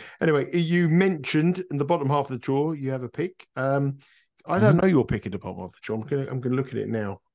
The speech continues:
Speaker 1: Uh, it's not gonna be him. It's not, definitely not gonna be him. I, I think it's gonna be Artur Rinderknech.
Speaker 2: No.
Speaker 1: Oh, okay. Uh, that's it. That, that was my pick.
Speaker 2: <laughs>
Speaker 1: So, so, so who, who's the pick in the bottom half?
Speaker 2: Definitely not gonna be Rinderknech.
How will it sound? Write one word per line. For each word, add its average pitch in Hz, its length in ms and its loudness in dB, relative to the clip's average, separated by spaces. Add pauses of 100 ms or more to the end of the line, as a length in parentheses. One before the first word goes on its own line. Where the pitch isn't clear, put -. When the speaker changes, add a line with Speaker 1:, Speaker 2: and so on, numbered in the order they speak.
Speaker 1:
Uh, 113 160 -6
it's 113 100 -10
not 151 60 -6
gonna 123 120 -8
be 110 140 -2
him. 104 360 -4
It's - 80 -12
not, 127 220 -8
definitely 127 320 0
not 101 100 -2
gonna 92 100 -8
be 98 140 -4
him. 120 400 -6 (1300)
I, 143 220 -6
I 143 140 -2
think 120 180 -2
it's 95 100 -6
gonna 101 160 -4
be 95 120 -4
Artur 113 300 -2
Rinderknech. 127 480 -4 (2000)
Speaker 2:
No. 98 300 0 (400)
Speaker 1:
Oh, 113 200 -4
okay. 98 240 -6
Uh, 107 160 -2
that's 139 260 0
it. 101 160 0
That, 139 180 -2
that 143 160 2
was - 100 4
my - 220 2
pick. 214 180 -2
Speaker 2:
<laughs> - 0 -
Speaker 1:
So, 135 180 0
so, 160 200 2
so 190 240 4
who, 185 60 0
who's 185 300 2
the 165 80 -2
pick 160 200 -4
in 147 80 -6
the 135 60 -4
bottom 120 180 -4
half? 110 80 0
Speaker 2:
Definitely 92 320 0
not 101 180 2
gonna 95 140 0
be 85 140 2
Rinderknech. 87 500 -2